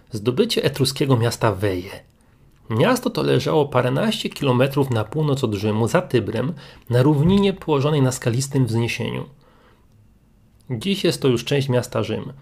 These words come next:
Wtedy było to najbardziej na południe wysunięte miasto-państwo etruskie.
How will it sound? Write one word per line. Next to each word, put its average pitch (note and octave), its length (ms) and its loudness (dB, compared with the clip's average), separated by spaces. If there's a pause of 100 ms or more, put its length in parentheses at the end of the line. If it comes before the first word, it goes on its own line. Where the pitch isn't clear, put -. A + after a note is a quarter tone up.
Wtedy D#3 640 -2 (280)
było A#2 220 4
to A#2 120 0
najbardziej C3 500 2
na C3 120 4
południe C#3 440 0
wysunięte B2 600 -2
miasto-państwo C#3 840 0
etruskie. C3+ 560 -2